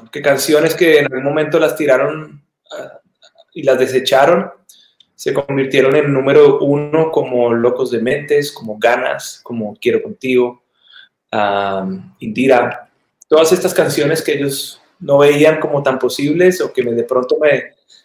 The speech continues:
me recalcaron mucho que no, eso no es lo que está sonando ahora, se convirtieron en éxitos grandísimos para mi carrera y un momento bien importante para cualquier artista son sus canciones. Y yo estaba convencido de eso, pero en un momento sí perdí la fe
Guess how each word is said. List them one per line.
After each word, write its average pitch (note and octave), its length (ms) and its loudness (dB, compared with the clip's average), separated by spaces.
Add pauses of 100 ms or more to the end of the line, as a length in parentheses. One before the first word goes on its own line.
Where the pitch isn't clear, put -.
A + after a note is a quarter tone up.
(100)
me C#3 100 2
recalcaron B2+ 540 2
mucho D#3+ 260 0
que D3+ 220 4
no, G#3 180 0
eso E3+ 180 -6
no F3 100 0
es F3 60 2
lo F3+ 100 2
que F3 60 -6
está D3 160 -6
sonando D#3 380 0
ahora, D3+ 400 2 (340)
se - 160 -8
convirtieron C#3 460 0
en D3+ 100 2
éxitos D3 800 -4
grandísimos C#3+ 800 -2
para C#3 160 0
mi B2+ 120 -4
carrera B2 400 2
y D#3 80 0
un B2+ 340 -8 (220)
momento C#3+ 500 0
bien C#3+ 180 -4
importante C3+ 560 -4
para B2+ 200 0
cualquier A#2 280 -4
artista B2 320 -10
son C3+ 220 -6
sus - 160 -14
canciones. A2+ 640 -2 (480)
Y B2+ 80 -10
yo B2+ 60 4
estaba D3+ 260 4
convencido E3 480 4
de E3 140 8
eso, - 280 2
pero C#3+ 200 2
en C3+ 80 0
un C3 40 -6
momento D3 360 -2
sí D#3 160 -8
perdí D3 260 -2
la D3 120 0
fe - 380 -6